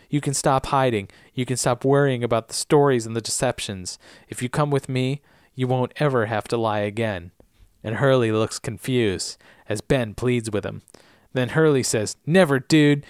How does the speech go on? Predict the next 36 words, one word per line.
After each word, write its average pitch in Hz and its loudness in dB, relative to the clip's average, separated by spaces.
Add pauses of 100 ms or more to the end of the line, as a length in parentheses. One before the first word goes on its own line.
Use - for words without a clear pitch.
(120)
and 135 0
he 127 2
runs 165 2
out 156 6
of 135 2
the, 123 -4 (420)
he 147 0
runs 180 2
out 175 4
to 156 0
the 127 2
cops - -2 (300)
who 170 4
are 139 6
outside 190 2
the 151 2
house 156 4
in 139 0
their 120 0
car, 143 6 (400)
and 135 2
he, 127 -4
he's 165 0
like, 156 4
"Ah! 403 4 (240)
<laughs> - -4
I 202 4
killed 403 4
those 285 4
four 269 4
people. 220 0 (220)
Now 240 4
three, 277 2
whatever 262 6
it 202 4
is. 165 2